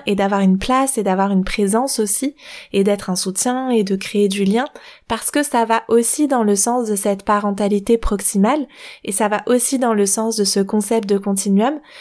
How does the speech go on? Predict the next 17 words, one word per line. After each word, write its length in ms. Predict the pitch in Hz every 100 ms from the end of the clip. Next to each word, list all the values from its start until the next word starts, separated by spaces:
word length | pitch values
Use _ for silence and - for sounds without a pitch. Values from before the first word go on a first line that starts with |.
| - _
que 120 | 240
c'est 240 | 226 240 220
normal 640 | 214 214 208 214 269 320
en 120 | 214
fait 300 | 202 240 254 -
que 300 | 233 240 - _ -
l'entourage 800 | 196 208 208 - 202 233 302 -
du 140 | 220
bébé, 340 | 202 202 240 277
les 300 | 208 185 233
autres 380 | 277 - 220
adultes 540 | 202 190 220 226 185 185
qui 160 | 196
constituent 500 | 196 247 254 226 -
l'entourage 460 | 196 196 196 196 196
du 140 | 196
bébé, 340 | 185 180 233